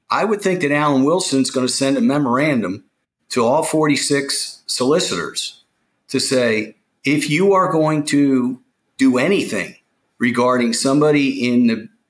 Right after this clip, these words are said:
uh, Department of Corrections regarding a sentence reduction, you better give me notice."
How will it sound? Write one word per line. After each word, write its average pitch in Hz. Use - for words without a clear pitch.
uh, 104
Department 127
of 113
Corrections 131
regarding 113
a 90
sentence -
reduction, 113
you 147
better 156
give 139
me 139
notice." -